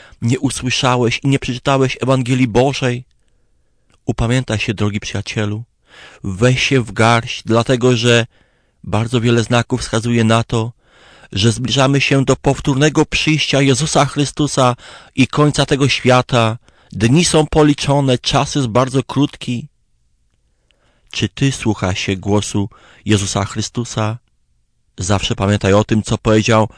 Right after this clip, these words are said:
nasz Zbawiciel Jezus Chrystus. Jezus powiedział, że Jego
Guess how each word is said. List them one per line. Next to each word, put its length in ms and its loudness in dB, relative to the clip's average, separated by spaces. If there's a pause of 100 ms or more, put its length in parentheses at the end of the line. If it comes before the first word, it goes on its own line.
(260)
nasz 340 0
Zbawiciel 580 0
Jezus 300 0
Chrystus. 640 -4
Jezus 240 -2
powiedział, 500 2
że 160 2
Jego 380 2